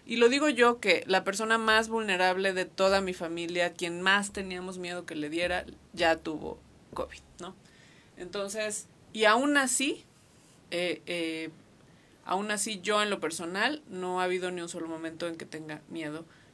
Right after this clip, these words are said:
y es más, me expuse a que me diera y no me dio y fue una decepción muy grande, pero <laughs> eso, eso, eso, ese es otro tema. ¿Por qué? Porque yo siento que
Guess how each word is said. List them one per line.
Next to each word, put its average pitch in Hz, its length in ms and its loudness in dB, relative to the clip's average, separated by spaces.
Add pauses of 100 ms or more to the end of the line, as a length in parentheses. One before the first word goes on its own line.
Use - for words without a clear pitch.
(280)
y 147 360 -12 (960)
es 165 180 -10
más, 165 180 -6
me 165 80 -4
expuse 175 400 -6
a 170 120 -4
que - 240 2
me 151 180 -8 (180)
diera 151 340 -2 (220)
y 165 120 -8
no 160 140 -6
me 165 100 -4
dio 165 200 2
y 165 60 -2
fue 160 140 -8
una 151 120 -4
decepción - 380 -10
muy 147 120 -8
grande, 180 260 -2 (400)
pero 190 260 4 (440)
<laughs> - 420 -10
eso, 220 360 2
eso, 240 260 6
eso, 269 120 4 (260)
ese 247 180 6
es 240 120 0
otro 220 340 2
tema. 196 280 -2 (240)
¿Por 269 140 2
qué? 349 120 4
Porque 294 260 0
yo 320 120 2
siento 320 400 2
que 262 220 -2